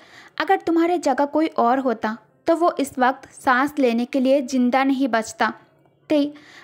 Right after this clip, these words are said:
अपने पैरों की उंगलियों पर खड़े होकर जंगकुक के लिप्स पर किस करके कहता है,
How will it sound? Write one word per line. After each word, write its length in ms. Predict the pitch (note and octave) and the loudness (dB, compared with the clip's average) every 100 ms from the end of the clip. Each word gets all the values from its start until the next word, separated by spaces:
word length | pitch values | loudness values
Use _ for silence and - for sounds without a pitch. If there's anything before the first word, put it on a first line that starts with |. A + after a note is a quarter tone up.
| - | -4
अपने 300 | D#4 F4 F4+ | -2 0 -2
पैरों 440 | F4+ C4+ B3+ C#4 | 0 0 2 0
की 180 | C#4+ D#4+ | -2 -6
उंगलियों 580 | D#4 B3+ B3 B3+ C4+ C#4+ | -2 0 2 2 2 2
पर 240 | C#4+ C#4 | 0 -2
खड़े 340 | D4 C4+ A3+ C4 | -2 -4 0 0
होकर 420 | B3+ A3 A3 A3+ - | 0 -4 -6 -8 -2
जंगकुक 340 | D4+ D#4+ F#4+ | 0 0 0
के 80 | G4+ | 0
लिप्स 260 | D#4 C4+ - | 0 -2 -6
पर 180 | - E4+ | -4 -4
किस 300 | - C4+ - | -2 -4 -2
करके 260 | C4 B3+ | -2 0
कहता 300 | B3 A#3 A3+ | 0 -2 -2
है, 160 | A#3 | -2